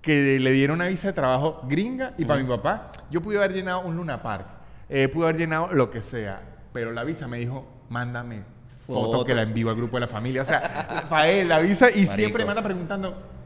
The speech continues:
Speaker 1: "Coño, ¿y esa bichita qué? ¿Qué tal?
Speaker 2: <laughs> ¿En
Speaker 1: ¿Cómo
Speaker 2: qué
Speaker 1: se porta?".
Speaker 2: anda?
Speaker 1: Siempre me anda, para él, no
Speaker 2: Sí.
Speaker 1: hay mayor logro que, y de verdad, eso, eso,
Speaker 2: Sí,
Speaker 1: de verdad,
Speaker 2: brother.
Speaker 1: son unos privilegios
Speaker 2: Claro.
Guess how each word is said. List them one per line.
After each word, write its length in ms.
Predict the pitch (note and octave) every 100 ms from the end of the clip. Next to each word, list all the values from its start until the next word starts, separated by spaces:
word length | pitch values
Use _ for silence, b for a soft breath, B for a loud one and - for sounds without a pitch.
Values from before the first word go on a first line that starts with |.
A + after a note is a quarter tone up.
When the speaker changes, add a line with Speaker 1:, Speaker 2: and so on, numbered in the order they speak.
| -
Speaker 1:
"Coño, 200 | A3 G#3+
¿y 40 |
esa 160 | G3 G#3+
bichita 400 | F3+ D#3+ F#3 G3+
qué? 220 | G#3 G#3+
¿Qué 100 | G3+
tal? 220 | G3 G#3
Speaker 2:
<laughs> 40 | G3
¿En 100 | G3
Speaker 1:
¿Cómo 180 | F#3 F3+
Speaker 2:
qué 100 | D3+
Speaker 1:
se 80 |
porta?". 300 | D3+ D#3 D3
Speaker 2:
anda? 340 | B2+ - - -
Speaker 1:
Siempre 600 | G#3+ B3 C4+ E4 D4 D4
me 80 | C4+
anda, 140 | C4 F3
para 320 | G3+ G3 F#3
él, 360 | G#3+ D4+ E4+ - B B B B
no 160 | D#3+ G3
Speaker 2:
Sí. 40 |
Speaker 1:
hay 320 | A#3+ C4 A#3+
mayor 600 | A#3+ A3+ A#3+ A#3 A3+ - -
logro 320 | F#3+ A#3+ C4
que, 80 | -
y 80 | E3+
de 80 | D3+
verdad, 260 | C3+ C#3
eso, 160 | D3+ E3+
eso, 180 | E3 F3+
Speaker 2:
Sí, 100 | A#2+
Speaker 1:
de 60 | B2
verdad, 140 | A#2+
Speaker 2:
brother. 160 | G2 F#2+
Speaker 1:
son 100 | D3+
unos 140 | D#3+
privilegios 960 | D3 A#2+ G#2+ G#2+ B2 D#3 D3 G#2 F#2+ -
Speaker 2:
Claro. 540 | G2 - A2 A#2+